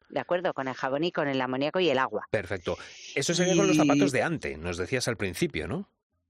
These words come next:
Speaker 1: No, de raso,
Speaker 2: De
Speaker 1: bueno, de
Speaker 2: raso.
Speaker 1: tejido.
Speaker 2: Eso es.
Speaker 1: También de ante. Lo que pasa es que el ante es muy delicado, ya sabes que incluso se moja con el agua.
Speaker 2: Sí.
Speaker 1: Y entonces, eh, ahí yo le daría primero en seco también, también hay que esperar a que seque.
Speaker 2: Ujú.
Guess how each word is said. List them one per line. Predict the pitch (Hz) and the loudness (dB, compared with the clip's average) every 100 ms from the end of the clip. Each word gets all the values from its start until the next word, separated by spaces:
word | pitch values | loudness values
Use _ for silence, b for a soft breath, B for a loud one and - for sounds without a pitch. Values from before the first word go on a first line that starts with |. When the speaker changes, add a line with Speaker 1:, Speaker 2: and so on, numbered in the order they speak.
| _ _ _ _ _ | _ _ _ _ _
Speaker 1:
No, | - 226 220 | 4 4 4
de | 180 175 160 | 4 6 6
raso, | 180 262 262 254 | 4 0 2 2
Speaker 2:
De | - | 4
Speaker 1:
bueno, | 269 202 | 4 4
de | 185 | 2
Speaker 2:
raso. | 175 | 2
Speaker 1:
tejido. | 180 175 214 165 127 | 0 0 0 0 -2
Speaker 2:
Eso | 120 107 98 | -2 -2 -2
es. | 76 | -2
Speaker 1:
También | 208 208 254 311 | 0 2 2 2
de | 294 | 2
ante. | 214 208 - 139 131 170 | 0 -2 -10 -12 -10 -6
Lo | 185 | -4
que | 190 | -2
pasa | 220 220 | -4 -2
es | 294 | -4
que | - 240 | 0 0
el | 240 | 0
ante | 254 233 214 202 | -2 -2 -2 -2
es | 185 | -4
muy | 202 202 | -2 2
delicado, | 180 175 208 208 | 2 4 2 4
ya | 202 | 2
sabes | 208 220 - | 2 0 0
que | 175 | -2
incluso | 170 220 220 202 | -2 -2 0 -2
se | - 170 | -2 0
moja | 170 180 | 0 -2
con | 165 156 | -2 0
el | 151 | 2
agua. | 185 156 147 170 | 2 2 0 -2
Speaker 2:
Sí. | - 113 110 B - | -4 -4 -4 B 0
Speaker 1:
Y | 185 | 2
entonces, | 170 190 175 220 - | 2 2 2 2 2
eh, | 185 175 165 165 - | 2 4 6 4 2
ahí | 160 180 220 240 | 2 2 2 0
yo | 170 196 | 2 2
le | 202 202 | 4 4
daría | 190 185 190 190 | 4 4 4 2
primero | 190 185 190 202 214 - b b _ | 2 2 4 4 2 -2 b b _
en | 202 175 | -2 0
seco | 208 214 170 | 2 2 2
también, | 160 156 170 196 | 0 0 0 -2
también | - 151 151 160 | -4 -2 0 -2
hay | 156 143 | -2 -2
que | 156 | -2
esperar | - 139 139 | 0 0 0
a | 131 | 0
que | 127 | -2
seque. | - 190 233 277 | 0 0 2 2
Speaker 2:
Ujú. | 311 110 | 0 -4